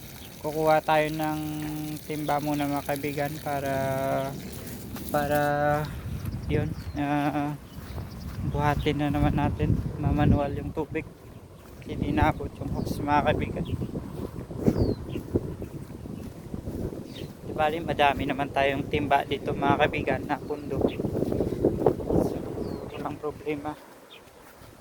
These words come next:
Kaibigan, timba na sinasabi ko.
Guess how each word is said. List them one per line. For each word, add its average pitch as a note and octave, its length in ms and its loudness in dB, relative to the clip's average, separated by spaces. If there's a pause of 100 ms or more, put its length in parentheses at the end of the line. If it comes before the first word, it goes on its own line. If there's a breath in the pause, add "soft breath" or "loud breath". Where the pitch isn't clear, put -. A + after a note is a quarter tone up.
(2500)
Kaibigan, D3+ 480 0 (480)
timba D3+ 400 -2
na D3+ 160 -10
sinasabi D3+ 720 -4
ko. D#3 100 -6